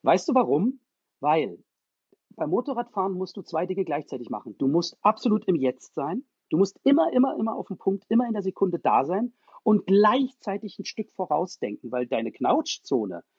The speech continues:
dein Airbag, den hast du nicht vor dir und, äh, dein Blech hast du nicht um dich rum, sondern dein Airbag und deine Knautschzone ist im Kopf. Das heißt, du musst zwei Dinge miteinander kombinieren. Immer im Jetzt sein,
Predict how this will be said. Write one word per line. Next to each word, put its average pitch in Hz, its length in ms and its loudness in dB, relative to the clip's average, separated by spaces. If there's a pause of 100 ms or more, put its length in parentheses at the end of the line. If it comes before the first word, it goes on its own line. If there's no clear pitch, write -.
(200)
dein 127 220 0
Airbag, 190 380 2 (100)
den 117 140 -8
hast 131 180 -10
du 143 40 -4
nicht 123 200 -6
vor 185 180 0
dir 233 300 0
und, 147 320 -8
äh, 131 220 0
dein 117 260 -4
Blech 165 260 2
hast 175 140 -6
du - 40 -2
nicht 135 120 -6
um 135 80 -4
dich - 140 -14
rum, 190 120 0
sondern 151 200 -6
dein 127 160 -4
Airbag 160 280 -2 (460)
und 127 140 -6
deine 127 160 2
Knautschzone 139 560 -4
ist - 120 -10
im 131 80 -4
Kopf. - 240 -6 (500)
Das 123 120 -4
heißt, 190 240 4
du 180 60 2
musst 175 240 -2
zwei 180 180 4
Dinge 196 240 2
miteinander 170 460 -2
kombinieren. 135 580 -6 (400)
Immer 196 200 2
im 180 60 0
Jetzt 160 360 -4
sein, 220 280 -6